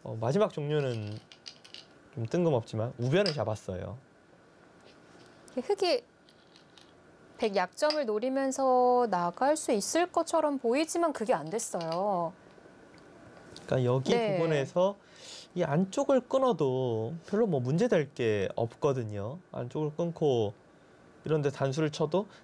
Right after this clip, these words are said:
Speaker 1: 따내면은 단수 쳐서 큰일 나지만 옆으로 단수를 치면 이을 때 그 다음에 따내면 어차피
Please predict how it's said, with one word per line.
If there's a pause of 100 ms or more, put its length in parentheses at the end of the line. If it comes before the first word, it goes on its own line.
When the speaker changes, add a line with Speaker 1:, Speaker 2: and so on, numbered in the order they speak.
Speaker 1:
따내면은
단수
쳐서
큰일
나지만
옆으로
단수를
치면
이을
때
그
다음에
따내면 (140)
어차피